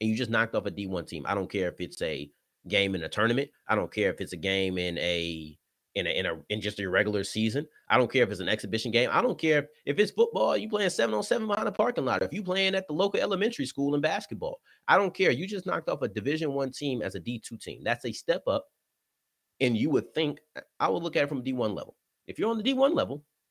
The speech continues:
it don't matter if it's exhibition, in a tournament, um, in the regular season, seven on seven, all right, in the football game, or if you're playing in the elementary parking lot or elementary, uh, basketball court.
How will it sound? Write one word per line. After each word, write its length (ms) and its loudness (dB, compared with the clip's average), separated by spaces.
it 80 4
don't 160 6
matter 240 4
if 200 4
it's 220 0
exhibition, 600 0
in 140 6
a 80 2
tournament, 480 0
um, 520 -2
in 100 4
the 60 2
regular 320 2
season, 500 -2
seven 420 4
on 140 4
seven, 440 2
all 100 0
right, 260 2
in 100 0
the 60 0
football 360 2
game, 300 -2
or 200 6
if 60 0
you're 80 -8
playing 260 4
in 80 4
the 160 0
elementary 480 0
parking 340 -2
lot 140 -14
or 100 4
elementary, 540 0
uh, 120 4
basketball 440 0
court. 240 -18